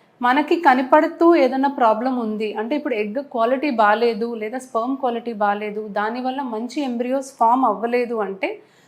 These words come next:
మనకు అక్కడే ప్రాబ్లం కనపడుతుంది. దాన్ని మనం ఎలా ఆప్టిమైజ్ చేయాలి అనేది చూసుకుంటాం. So, ఒకవేళ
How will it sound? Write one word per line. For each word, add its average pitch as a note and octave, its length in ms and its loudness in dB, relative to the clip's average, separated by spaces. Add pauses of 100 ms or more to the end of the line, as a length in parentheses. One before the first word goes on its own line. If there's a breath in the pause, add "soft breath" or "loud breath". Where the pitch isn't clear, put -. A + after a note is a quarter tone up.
(120)
మనకు C4+ 240 4
అక్కడే D4 280 4
ప్రాబ్లం B3+ 460 4
కనపడుతుంది. G#3+ 760 -2
దాన్ని B3 400 0
మనం C#4 320 -2
ఎలా A3+ 220 2
ఆప్టిమైజ్ A#3+ 720 -2
చేయాలి A3 420 -2
అనేది G#3+ 300 -4 (100)
చూసుకుంటాం. F#3 500 -6 (720 soft breath)
So, D4+ 40 2
ఒకవేళ D#4 680 4